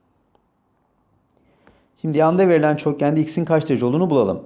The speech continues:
Şimdi bu hangi çokgen? Bakalım, köşeleri sayalım. Bir,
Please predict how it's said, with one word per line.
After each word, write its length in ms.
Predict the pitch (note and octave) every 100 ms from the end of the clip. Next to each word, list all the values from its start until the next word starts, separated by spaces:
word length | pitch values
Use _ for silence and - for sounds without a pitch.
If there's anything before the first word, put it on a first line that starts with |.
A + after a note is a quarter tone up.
| -
Şimdi 240 | - A2+
bu 140 | C#3+ D3
hangi 280 | F3 E3+ B2+
çokgen? 560 | A#2 G#2+ F3 G3+ B3 - - _ _
Bakalım, 680 | C3+ - C#3 C3 F3 G3+ - -
köşeleri 400 | - B2 A2+ A2+
sayalım. 640 | A#2+ G#2 F#2+ G#2 E3 - A2
Bir, 320 | A2+ C3